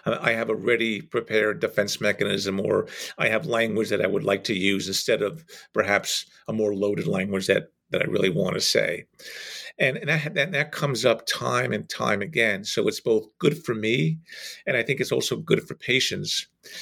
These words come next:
Then the writer in me, I have to tell you that I love writing, you know, and it's really hard for me. Like, I don't,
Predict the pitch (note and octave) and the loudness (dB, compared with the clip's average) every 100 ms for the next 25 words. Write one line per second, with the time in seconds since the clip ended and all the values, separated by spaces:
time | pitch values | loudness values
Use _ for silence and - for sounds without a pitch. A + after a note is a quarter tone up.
0 | - - - G3 C#3 A2 B2 F3+ E3+ G#2+ | -12 -4 2 2 2 0 0 2 2 0
1 | G2 G#2 G#2 - A2 B2 - E3 - G#3+ | -2 0 0 -2 -2 0 0 0 0 0
2 | C#3 A#2 C3 B2+ C#3+ F3 D#3+ E3+ F#3+ G#2 | 2 0 -2 -4 2 2 2 0 2 0
3 | F#2+ G#2+ - - - - - - C3 B2 | -2 -8 -10 -12 -18 -18 -16 -4 0 2
4 | C3 C#3 B2 - - C#3 F#3 F#3+ C#3+ - | 2 2 2 0 -2 0 2 0 -4 -6
5 | - C3+ F3 D#3+ - C3+ F#2+ F#2 F#2 - | 0 2 0 -4 -4 0 2 2 0 2
6 | A#2+ C3 F3+ | 2 2 -2